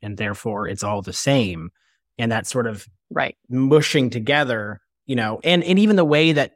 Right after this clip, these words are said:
Speaker 1: so many ads now pretend to be stories. Like, here in Canada, we're in this very weird moment right now where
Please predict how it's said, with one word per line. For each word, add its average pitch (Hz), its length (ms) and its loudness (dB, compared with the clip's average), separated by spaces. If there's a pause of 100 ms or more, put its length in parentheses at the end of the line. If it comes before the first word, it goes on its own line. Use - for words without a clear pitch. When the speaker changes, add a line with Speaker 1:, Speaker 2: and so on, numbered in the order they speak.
(140)
Speaker 1:
so - 200 0
many 135 160 4
ads 123 360 0
now 120 320 2
pretend 139 840 0
to 135 180 -2
be 131 500 -2
stories. 143 580 -2
Like, 127 140 -4
here 214 260 2
in 151 120 0
Canada, 131 520 -6 (300)
we're 175 160 6
in 147 140 6
this 131 280 0 (280)
very 165 420 6
weird 110 240 -2
moment 98 300 -6
right - 140 -14
now 82 340 -14 (340)
where 135 640 4